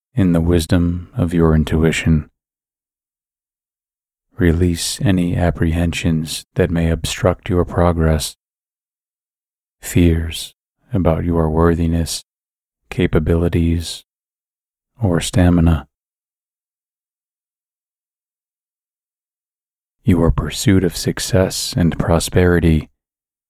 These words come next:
is as vital as any personal or professional journey. Dedicate time to understand what truly aligns your passion and your potential.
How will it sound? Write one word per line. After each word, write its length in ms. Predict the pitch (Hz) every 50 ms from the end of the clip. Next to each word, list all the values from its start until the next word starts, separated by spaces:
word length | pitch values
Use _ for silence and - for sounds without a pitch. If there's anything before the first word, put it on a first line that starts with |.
| _ _ _ _ _
is 300 | 117 92 85 80 87 98
as 220 | 90 85 80 80
vital 600 | 82 80 92 90 101 104 107 101 104 104 107 110 117 147 -
as 320 | 90 82 80 80 78 -
any 320 | - 104 98 98 104 101 92
personal 800 | - - - 98 92 82 - - 90 87 87 85 80 87 127 165
or 260 | 101 95 92 90 87
professional 760 | - - 87 - - - 87 78 - - 87 85 82 82 82
journey. 520 | 87 87 85 82 82 82 80 73 - - _ _ _ _ _ _ _ _ _ _ _ _ _ _ _ _ _ _ _ _ _ _ _ _ _ _ _ _ _ _ _ _ _ _ _ _ _ _ _ _
Dedicate 600 | - 101 90 92 85 - - 90 85 82 - -
time 680 | - - 90 90 90 90 87 87 87 92 95 95 - _ _ _ _ _ _ _ _ _ _ _ _ _
to 320 | - - 90 82 85 -
understand 1000 | 92 90 92 90 90 87 78 - - - 98 92 95 95 95 95 95 92 90 92 85 - - _
what 320 | - 107 98 98 - - _
truly 460 | - - - 104 98 92 92 92 90
aligns 720 | 87 85 82 85 85 85 85 82 82 80 78 76 - -
your 200 | - 82 82 80
passion 760 | - - - 95 92 87 - - 90 85 82 85 90 92 - - -
and 140 | 87 85 82
your 160 | 82 85 82
potential. 720 | - 92 - - 98 95 90 - - 87 85 80 - -